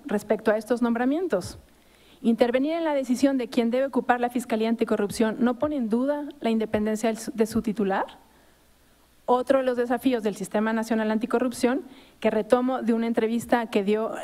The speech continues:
eh, la doctora Jacqueline Pechard en febrero de este año, es la cooperación interinstitucional, que, me permito denominarlo así, es el centro del Sistema Nacional Anticorrupción. En febrero de este año, la doctora Pechard comentaba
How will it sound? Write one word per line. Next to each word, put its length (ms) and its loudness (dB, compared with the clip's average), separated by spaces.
eh, 180 0
la 100 0
doctora 300 0
Jacqueline 380 0
Pechard 480 0
en 140 0
febrero 360 0
de 60 0
este 240 -2
año, 320 -2
es 360 0
la 160 2
cooperación 560 2
interinstitucional, 1200 0
que, 340 0
me 160 2
permito 600 2
denominarlo 560 0
así, 220 2
es 120 -2
el 140 0
centro 380 0
del 80 -4
Sistema 340 0
Nacional 380 -2
Anticorrupción. 600 -6
En 140 4
febrero 260 2
de 60 2
este 240 2
año, 340 -2
la 140 2
doctora 340 0
Pechard 380 0
comentaba 720 0